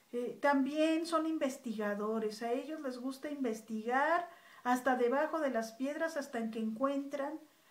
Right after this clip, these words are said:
algo que resuene con su propia verdad. Son historiadores también y antropólogos, sociólogos, inventores,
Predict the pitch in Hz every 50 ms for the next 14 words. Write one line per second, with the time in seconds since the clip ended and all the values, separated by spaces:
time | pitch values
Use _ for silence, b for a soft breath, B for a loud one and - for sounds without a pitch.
0 | B B B - 269 294 311 311 302 349 339 339 - 277 240 233 220 214 220 220
1 | - - 277 285 285 285 277 277 285 294 285 - 262 233 226 220 - 233 196 -
2 | - 254 254 262 269 269 269 269 262 262 254 247 233 226 220 208 202 190 185 185
3 | 185 185 190 - - _ _ _ _ _ _ _ _ _ _ _ _ _ _ _
4 | _ _ _ _ _ _ _ _ _ - - 285 294 311 320 - - - 262 240
5 | 240 226 233 226 220 220 220 240 247 254 254 269 262 - 247 226 214 208 214 226
6 | 226 240 254 262 254 254 254 233 220 202 - 202 202 196 - - 220 220 233 240
7 | 240 240 233 233 226 220 220 226 220 214 - - 226 220 220 220 220 220 226 233
8 | 247 247 247 247 240 233 214 214 220 214 - B B B B B B B B -
9 | 226 226 226 226 240 233 233 220 220 - 233 240 240 247 254 262 269 269 269 269
10 | 262 254 240 - - -